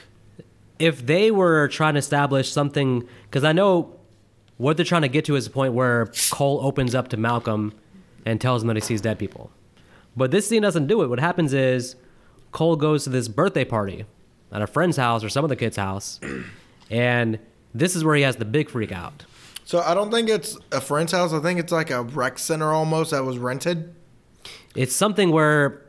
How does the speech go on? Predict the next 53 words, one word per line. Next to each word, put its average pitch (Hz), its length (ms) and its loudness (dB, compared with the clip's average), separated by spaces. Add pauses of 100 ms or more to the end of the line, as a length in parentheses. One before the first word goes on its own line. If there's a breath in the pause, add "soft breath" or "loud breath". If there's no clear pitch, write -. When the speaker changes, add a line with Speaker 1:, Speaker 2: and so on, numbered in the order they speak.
Speaker 2:
'Cause 190 160 0
Speaker 1:
him, 160 120 2
Speaker 2:
I'll 147 120 -2
Speaker 1:
him 180 220 0
and 165 60 2
his 127 100 -2
mom 139 240 2
got 123 160 2
invited, 113 440 0
and 117 80 -2
there's 113 120 -2
other 120 160 -2
kids 131 200 -6
there. - 220 -14 (180)
Speaker 2:
Yeah, 165 320 2
and 147 280 0 (340)
a 135 60 -2
lot 147 200 2
of, 143 140 -2
and 139 200 0
then, 135 200 0
of 120 260 -2
course, 135 240 -2
parents 131 340 -4
are 131 40 -2
like, 120 120 -4 (300 loud breath)
"Yeah, 170 320 -2
you're 160 360 -6
welcome 208 480 -2
for 180 220 -4
inviting 160 420 0
him." 151 100 -2
And 151 120 -2
then 143 220 0
all 135 180 0
the 123 60 -6
kids 135 280 -2
are 135 40 -2
like, 127 180 0 (600)
Speaker 1:
But 226 120 2
it 240 40 4
looks 277 180 0
Speaker 2:
"I 202 60 0
Speaker 1:
it's, 170 120 -2
Speaker 2:
don't 165 80 -6
like 185 200 -4
it." 113 120 -4
Speaker 1:
it 143 40 2
looks 247 140 0
like 151 100 0
a - 40 2
house, 170 260 -2
though. 92 200 -10